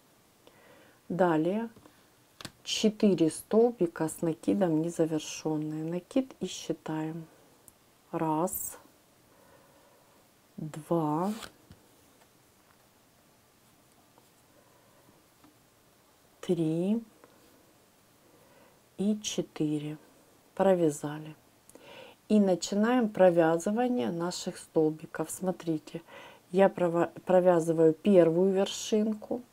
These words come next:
и затем провязываю по две вершинки, по две петли даже, можно так сказать, пока у нас на крючке не останутся две петли. И считаем. Раз,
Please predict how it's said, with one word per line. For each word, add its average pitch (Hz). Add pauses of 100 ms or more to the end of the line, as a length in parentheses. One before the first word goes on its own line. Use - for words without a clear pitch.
(580)
и 202
затем 190
провязываю 175
по 202
две 165
вершинки, 160 (1120)
по 208
две 180
петли 165
даже, 151
можно 156
так 151
сказать, 151
пока 185
у 170
нас 170
на 175
крючке 165
не 220
останутся 170
две 165
петли. 156
И -
считаем. 151
Раз, 170